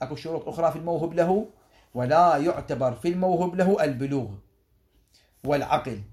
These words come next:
والقصد والاختيار. عجيب، انتوا تقولون أنه من شروط ال-، المتعاقدين البلوغ والعقل وال-، والقصد والاختيار. هنا قلتوا ما يص-، ما، ما يشترط. ليش؟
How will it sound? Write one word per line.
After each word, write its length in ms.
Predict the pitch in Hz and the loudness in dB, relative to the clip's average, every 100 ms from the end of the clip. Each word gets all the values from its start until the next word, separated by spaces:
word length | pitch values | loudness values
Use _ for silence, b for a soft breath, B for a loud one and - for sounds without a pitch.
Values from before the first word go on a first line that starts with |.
| _ _ - | _ _ -6
والقصد 500 | 135 123 - 175 202 | -4 -4 -4 -2 -2
والاختيار. 580 | 170 139 - 123 101 98 - | -2 -4 -8 -10 -10 -10 -10
عجيب، 400 | 131 147 156 117 131 | -10 -10 -12 -12 -12
انتوا 220 | 123 185 | -8 -8
تقولون 400 | 139 147 196 139 B B B | -6 -4 -2 -4 B B B
أنه 320 | 143 139 139 | -4 0 4
من 220 | 135 131 123 | 4 2 -8
شروط 580 | - 127 147 208 202 | -8 -6 -2 0 0
ال-، 1080 | 147 107 101 - _ - _ - 147 139 107 98 _ _ _ _ _ | -4 -6 -10 -20 _ -20 _ 0 0 0 -6 -10 _ _ _ _ _
المتعاقدين 1040 | 143 143 143 - 139 135 139 120 170 233 262 139 | -6 -2 -2 2 4 4 0 2 2 2 -2 -4
البلوغ 460 | 131 117 165 175 | -6 -2 2 2
والعقل 460 | 135 - 151 208 165 | 0 -4 -2 -2 -2
وال-، 200 | 131 - - | -4 -8 -6
والقصد 500 | 127 110 151 190 202 | -6 -2 0 2 2
والاختيار. 1000 | 180 123 - 135 160 143 123 117 113 104 - _ _ _ _ 110 | 0 -2 -4 2 2 2 0 -2 -6 -8 -16 _ _ _ _ -12
هنا 200 | 135 147 | -6 -2
قلتوا 300 | 196 180 180 | 0 -2 -2
ما 80 | 175 | 2
يص-، 200 | 202 - | 2 2
ما، 240 | 143 151 170 | -8 -8 0
ما 120 | 196 | 2
يشترط. 600 | 160 - 127 117 104 123 | 2 -2 -2 -2 -2 -4
ليش؟ 500 | 185 165 110 - | -2 -2 -4 -12